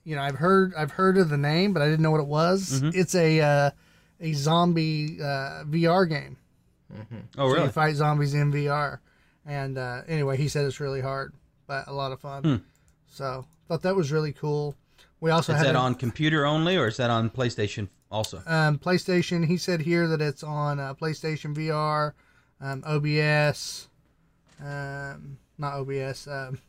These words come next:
Speaker 1: <laughs> Oculus Rift.
Speaker 2: Yeah, yeah,
Speaker 1: um,
Speaker 2: yeah.
Speaker 1: The H T C Vive. So it looks like it's on all your V R systems.
Speaker 2: Okay,
Speaker 1: Um,
Speaker 2: cool.
Speaker 1: from what he said. Um, and then another guy said he's been gui-, building some, uh, arcade cabinets. He's been working on an X-Men,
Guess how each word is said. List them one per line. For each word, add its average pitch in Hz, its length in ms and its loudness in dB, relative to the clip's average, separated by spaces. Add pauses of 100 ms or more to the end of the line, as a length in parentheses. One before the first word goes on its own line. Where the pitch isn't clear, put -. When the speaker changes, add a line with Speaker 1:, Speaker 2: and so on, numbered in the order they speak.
Speaker 1:
<laughs> - 180 -14
Oculus 156 500 0
Rift. 165 300 2 (460)
Speaker 2:
Yeah, 120 340 2
yeah, - 60 2
Speaker 1:
um, 135 80 -2
Speaker 2:
yeah. 139 100 -4 (560)
Speaker 1:
The 147 160 -4
H 156 240 -6
T 160 100 -6
C 151 160 -8
Vive. 147 280 2
So 160 100 -8
it 156 60 -6
looks 190 140 0
like 160 140 0
it's 143 140 -2
on 147 180 -2
all 151 260 0
your 135 280 -2
V 139 160 -4
R 135 160 0
systems. 147 640 -16 (580)
Speaker 2:
Okay, 139 220 -2
Speaker 1:
Um, 147 100 -4
Speaker 2:
cool. 143 140 -6
Speaker 1:
from 139 60 -2
what 151 120 -8
he 196 200 -4
said. 143 400 -6 (680)
Um, 147 580 -2 (320)
and 170 160 2
then 175 80 6
another 170 280 6
guy 165 180 4
said 165 200 0
he's 156 140 0
been 156 220 0
gui-, 165 220 0 (200)
building 160 400 2
some, 143 340 -2
uh, 139 100 0
arcade 170 460 0
cabinets. 139 640 -6
He's 143 120 -8
been 143 180 -8
working 143 240 -8
on 139 140 -6
an 147 100 -12
X-Men, 143 640 -8